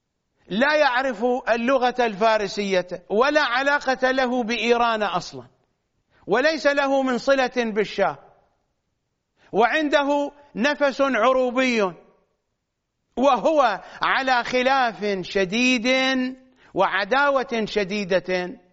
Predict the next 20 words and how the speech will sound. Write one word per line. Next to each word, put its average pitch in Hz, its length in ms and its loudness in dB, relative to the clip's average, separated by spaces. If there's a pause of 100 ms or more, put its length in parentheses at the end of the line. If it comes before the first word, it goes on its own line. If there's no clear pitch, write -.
(380)
مع 196 220 0
محسن 160 340 -4
الحكيم، - 440 -14 (1080)
لأن 294 380 0
محسن 302 340 0
الحكيم 226 600 0
في 220 180 -4
زمانه 214 640 -2 (800)
عاد 311 480 2
الجميع 220 880 0
في 202 160 -8
النجف". 170 460 -4 (400)
هذا 240 320 0
ما 233 220 0
لا 240 340 0 (540)
تعرفه 196 520 -2
الشيعة. - 480 -8 (2000)
حكاية 294 760 0
طويلة 185 760 -2 (300)
مرجعية 190 1000 -2